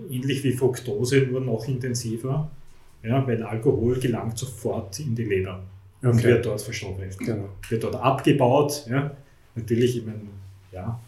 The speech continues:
Speaker 1: es geht jetzt um die Dosis <laughs> natürlich, wie bei allem, aber alkoholische Fettleber und so weiter. Ja.
Speaker 2: Und dann noch eben, noch, dass wir das noch einmal kurz abrunden, weil halt trotzdem diese Fruit Smoothies und, und Fruchtsäfte und sowas halt trotzdem irgendwie in aller Munde sind.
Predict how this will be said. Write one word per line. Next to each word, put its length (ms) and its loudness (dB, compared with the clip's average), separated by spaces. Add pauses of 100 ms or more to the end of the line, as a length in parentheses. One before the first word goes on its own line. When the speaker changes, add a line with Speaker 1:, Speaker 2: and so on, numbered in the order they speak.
(360)
Speaker 1:
es 280 -14 (120)
geht 160 -8
jetzt 280 -8
um 140 -6
die 120 -2
Dosis 360 2
<laughs> 0 -
natürlich, 520 0 (340)
wie 80 2
bei 180 4
allem, 300 -2 (680)
aber 600 2
alkoholische 580 2
Fettleber 960 -4
und 100 -12
so 100 -8
weiter. 320 -4 (380)
Ja. 180 -4 (680)
Speaker 2:
Und 540 10 (340)
dann 260 10
noch 220 10
eben, 400 8
noch, 180 4
dass 140 -2
wir 80 2
das 140 4
noch 180 2
einmal 360 2
kurz 240 0
abrunden, 600 0
weil 180 6
halt 160 2
trotzdem 380 0
diese 240 4
Fruit 300 -6
Smoothies 580 -4
und, 300 -6
und 240 -6
Fruchtsäfte 720 -8
und 120 -4
sowas 340 -10
halt 160 -8
trotzdem 400 -6
irgendwie 480 -4
in 80 -4
aller 220 -6
Munde 360 2
sind. 400 -2